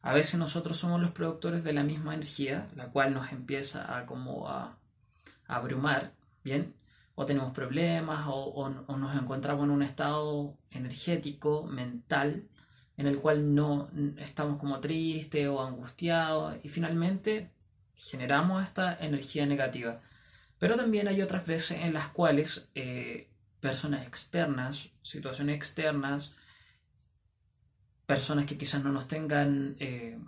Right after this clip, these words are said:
no sé, mucha buena, no nos quieran mucho, también a través de su energía mental puede enviarnos este tipo de energía negativa.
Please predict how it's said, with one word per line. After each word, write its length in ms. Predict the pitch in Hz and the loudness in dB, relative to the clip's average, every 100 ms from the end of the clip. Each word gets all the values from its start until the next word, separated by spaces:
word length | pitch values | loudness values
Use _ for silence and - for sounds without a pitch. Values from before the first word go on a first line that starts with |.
| - | -10
no 120 | 147 131 | -8 -6
sé, 260 | - 127 123 | -6 -6 -8
mucha 280 | 123 131 131 | -6 -4 -4
buena, 400 | 131 160 170 143 | -2 0 2 2
no 200 | 143 139 | 2 2
nos 200 | 139 127 | -2 -4
quieran 260 | - 151 160 | -2 0 4
mucho, 400 | 170 143 170 185 - - - _ | 4 4 0 -4 -8 -20 -20 _
también 560 | - 165 151 180 233 208 | 2 2 4 4 4 4
a 100 | 180 | 2
través 360 | 175 165 175 | 4 4 4
de 160 | 175 165 | 2 0
su 160 | - 160 | 0 -2
energía 420 | 156 147 - 165 | -2 -2 0 0
mental 640 | 156 147 147 165 175 220 - - | 0 0 4 4 4 -2 -10 -20
puede 560 | - 165 165 170 165 165 | -4 2 2 2 0 0
enviarnos 760 | 143 135 160 190 175 156 175 - - - _ _ | -2 2 4 4 2 0 -4 -10 -20 -20 _ _
este 280 | - 147 151 | -10 -2 0
tipo 360 | 151 151 156 | 0 0 2
de 580 | 151 151 147 151 151 - | 4 6 6 6 2 0
energía 420 | 143 143 139 147 | 0 0 0 2
negativa. 520 | 143 139 123 123 117 | 4 4 2 -2 -6